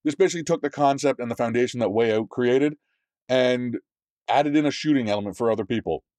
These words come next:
Now, this game was actually designed as a deathmatch style game, and what it did is,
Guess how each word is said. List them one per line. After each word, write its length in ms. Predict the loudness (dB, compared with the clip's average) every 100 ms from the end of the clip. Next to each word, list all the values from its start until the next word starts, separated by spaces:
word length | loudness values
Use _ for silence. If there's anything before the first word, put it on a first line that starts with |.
| _ _
Now, 100 | 0
this 140 | 0
game 140 | 0 0
was 100 | 2
actually 220 | 0 -2
designed 300 | -2 0 0
as 100 | -2
a 100 | -4
deathmatch 480 | 0 -2 0 -2 -2
style 300 | 0 0 2
game, 340 | -2 -4 -4
and 140 | -4 0
what 180 | 0
it 80 | 0
did 200 | -2 0
is, 200 | -2 -4